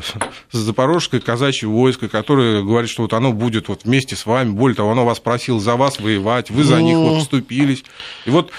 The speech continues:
Speaker 1: известные темы, допустим, когда, э,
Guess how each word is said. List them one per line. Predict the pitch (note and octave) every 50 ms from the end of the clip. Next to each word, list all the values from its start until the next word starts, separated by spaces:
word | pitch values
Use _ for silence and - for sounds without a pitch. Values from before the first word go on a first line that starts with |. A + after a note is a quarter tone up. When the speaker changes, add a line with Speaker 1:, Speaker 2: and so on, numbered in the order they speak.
| - - -
Speaker 1:
известные | C3 C3+ D3 F#3 F#3+ F#3+ F3 D#3+ D3 - - - - - -
темы, | - F3 F3+ F#3 E3+ C#3+
допустим, | C3 A#2+ B2+ C#3 B2+ - B2
когда, | - B2 B2 B2+ C3+ C3 B2+ A#2 - - - - - - _ - G2 G#2 G#2+ G#2 G#2 G#2
э, | G#2 G#2 G2+ G2+ G#2 G#2 G#2 G2+ G2+ G2+ G2 G2 G2 G2 F#2+ F#2+ G2 G2+